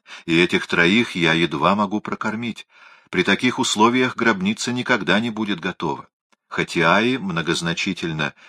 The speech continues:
посмотрел на него и сказал, устало пожав плечами: «Мертвый царь, плохой плательщик».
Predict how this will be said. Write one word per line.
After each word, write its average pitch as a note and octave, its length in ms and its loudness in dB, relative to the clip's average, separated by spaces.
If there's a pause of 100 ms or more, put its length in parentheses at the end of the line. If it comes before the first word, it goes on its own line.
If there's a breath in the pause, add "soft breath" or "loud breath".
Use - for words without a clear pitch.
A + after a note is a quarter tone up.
(140 soft breath)
посмотрел D2+ 680 -4
на F2 140 -2
него C3 320 0
и D3 80 0
сказал, B2 600 2 (300 loud breath)
устало A2 540 0
пожав G2 480 2
плечами: F2 540 0
«Мертвый C#3+ 580 4
царь, A#2 480 0 (360)
плохой E2 480 0
плательщик». - 840 -6